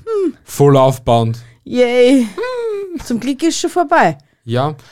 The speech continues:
Speaker 2: Und was haben, warte mal, da ein passender Fakt dazu.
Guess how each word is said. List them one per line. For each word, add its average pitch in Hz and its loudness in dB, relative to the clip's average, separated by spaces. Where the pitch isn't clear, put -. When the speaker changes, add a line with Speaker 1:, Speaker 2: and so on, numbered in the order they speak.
Speaker 2:
Und 131 0
was 143 0
haben, 185 -4
warte 139 -4
mal, 123 -2
da - -12
ein 123 -4
passender 143 -4
Fakt - -10
dazu. 123 -4